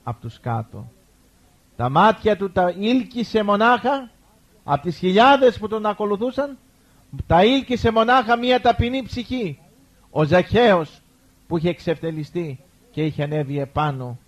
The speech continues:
στο δέντρο, στη σικομορέα, που σώζεται, αδελφοί μου, μέχρι σήμερα όσοι έχετε πάει στα Ιεροσόλυμα. Βλέπουμε λοιπόν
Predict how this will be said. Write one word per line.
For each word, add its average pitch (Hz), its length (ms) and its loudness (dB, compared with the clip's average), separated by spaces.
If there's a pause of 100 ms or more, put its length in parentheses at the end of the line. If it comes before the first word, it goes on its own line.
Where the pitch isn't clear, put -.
(720)
στο 127 600 -4 (560)
δέντρο, 107 520 -2
στη 123 200 -12
σικομορέα, 127 760 -4 (240)
που 131 100 -6
σώζεται, 120 680 0 (200)
αδελφοί 123 440 -10
μου, 120 140 -12
μέχρι 117 300 -12
σήμερα 113 500 -8 (200)
όσοι - 240 -8
έχετε 113 220 -8
πάει 110 280 -6
στα 98 160 -12
Ιεροσόλυμα. 101 580 -16 (1300)
Βλέπουμε 233 480 2
λοιπόν 196 480 -4